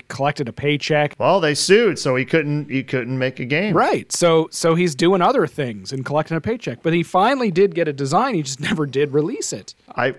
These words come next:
Speaker 2: always wondered how that was, 'cause his brother, Steve, is working at Williams, and he is working at Capcom and getting sued.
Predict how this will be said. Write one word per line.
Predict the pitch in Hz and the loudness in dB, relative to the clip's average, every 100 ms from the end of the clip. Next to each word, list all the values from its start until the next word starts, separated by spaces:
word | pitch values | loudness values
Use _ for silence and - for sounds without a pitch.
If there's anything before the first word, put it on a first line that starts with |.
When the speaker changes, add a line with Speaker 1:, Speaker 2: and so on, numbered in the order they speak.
| - | -6
Speaker 2:
always | 139 185 302 - | -2 -2 -2 0
wondered | 170 160 131 | 2 2 0
how | 127 123 | 0 0
that | 120 113 - | 0 -2 -4
was, | 123 - - - | -6 -6 -10 -4
'cause | 135 101 - - _ _ _ | -4 -4 -10 -12 _ _ _
his | 143 110 | -4 0
brother, | 139 170 139 135 | 4 4 4 0
Steve, | 135 - 156 170 120 123 147 117 _ | -2 0 2 2 0 -4 -6 -14 _
is | 170 107 | -6 -2
working | 139 139 131 | -2 -2 -4
at | 110 123 | -2 -2
Williams, | 120 156 110 120 151 - _ _ _ _ _ _ _ | 0 -2 -2 -4 -8 -12 _ _ _ _ _ _ _
and | - 107 | -8 -8
he | 104 151 151 | -4 -2 0
is | 127 120 - - | 0 -4 -8 -2
working | 139 151 139 | -2 0 -4
at | 107 | 2
Capcom | 147 151 139 117 | 2 2 -2 -2
and | 107 | -2
getting | 123 127 101 | -4 -4 -4
sued. | - 165 110 85 | 0 0 0 -8